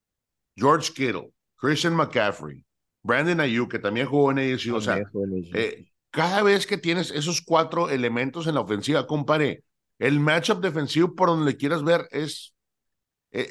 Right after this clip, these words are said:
Speaker 1: es, este, es horrible. O sea, yo estaba analizando u-, una, una jugada donde era un, era un, un, era un pitch a sector derecho en engaño y luego simplemente se la entregabas a, a Brandon Ayuk en un quick screen,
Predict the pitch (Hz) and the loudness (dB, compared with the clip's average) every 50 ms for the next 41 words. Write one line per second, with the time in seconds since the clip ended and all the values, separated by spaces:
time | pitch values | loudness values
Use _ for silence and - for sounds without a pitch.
0 | 131 143 156 151 113 143 160 165 - - - 175 165 147 135 123 113 107 104 98 | -2 -2 -2 -2 -2 -2 -4 -4 -4 -4 -2 0 2 2 2 2 2 0 0 -2
1 | 95 85 73 57 55 57 80 101 107 110 110 110 120 131 - 185 165 175 202 233 | -2 -6 -8 -14 -20 -20 -20 -20 -20 -18 -12 -8 -4 0 2 2 4 4 4 4
2 | 247 226 202 151 131 120 131 123 120 131 151 156 156 185 175 180 180 180 165 - | 4 4 4 2 2 2 2 2 4 4 4 4 4 4 2 4 2 0 0 0
3 | 151 151 156 165 170 170 160 151 139 123 101 107 123 127 - - 127 147 170 160 | 0 0 2 4 4 6 6 4 2 0 -2 -4 -6 -8 -6 -6 -4 0 0 0
4 | 147 143 156 185 175 - 139 131 131 131 131 131 123 117 117 - _ _ _ _ | 2 0 0 -2 -2 0 2 4 4 6 6 4 4 2 0 -4 _ _ _ _
5 | _ _ _ _ - 110 123 135 135 131 117 123 117 113 104 87 - - _ _ | _ _ _ _ -8 -2 0 0 0 2 2 2 2 2 2 -2 -4 -8 _ _
6 | _ _ _ _ _ _ _ _ _ _ - - 135 135 165 175 175 - - 147 | _ _ _ _ _ _ _ _ _ _ -2 0 2 4 4 2 2 0 0 2
7 | 139 139 147 151 151 - 139 151 165 165 165 - 120 139 147 160 165 160 147 151 | 4 4 4 4 2 0 0 0 0 -2 -2 -2 -2 0 2 2 0 0 -2 -6
8 | - - 120 135 156 175 175 - 185 185 190 185 - - - - _ _ _ - | -6 -2 0 0 0 0 0 0 -2 -2 -2 -2 -6 -8 -8 -8 _ _ _ 0
9 | 113 120 - - - - 135 135 139 143 170 165 165 160 151 147 - 165 151 143 | 0 0 0 -2 -6 0 2 2 4 4 2 2 2 2 0 0 0 0 0 0
10 | - - _ - 104 117 117 117 120 123 143 147 147 143 139 135 127 120 127 123 | -2 -8 _ -6 -4 -2 0 0 2 2 2 2 2 2 2 2 2 2 0 0
11 | 120 127 127 131 143 151 139 117 - - 143 139 147 147 143 147 143 151 143 151 | 2 4 4 4 4 2 0 0 -4 -6 -6 -4 -4 -2 -2 -2 -2 -4 -4 -4
12 | 139 127 113 110 110 113 113 117 123 143 131 127 - 73 98 101 92 113 113 127 | -4 -4 -2 -2 0 2 4 4 4 2 2 0 0 0 0 0 0 0 0 0
13 | 131 131 127 120 123 123 131 123 123 127 127 117 - - 123 120 120 - - 135 | -2 -2 0 0 -2 -2 -2 -2 -2 -2 -2 -4 -4 -6 -6 -6 -6 -6 -4 -2
14 | 135 131 131 | -2 -2 -4